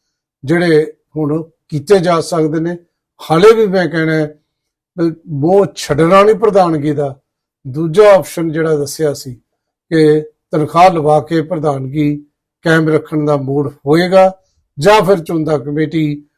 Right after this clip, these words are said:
ਨੂੰ ਲਾਗੂ ਕਰਨ ਨੂੰ ਕਹਿ ਕੇ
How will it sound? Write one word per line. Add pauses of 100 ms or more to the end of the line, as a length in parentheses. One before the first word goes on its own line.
(220)
ਨੂੰ
ਲਾਗੂ
ਕਰਨ
ਨੂੰ
ਕਹਿ
ਕੇ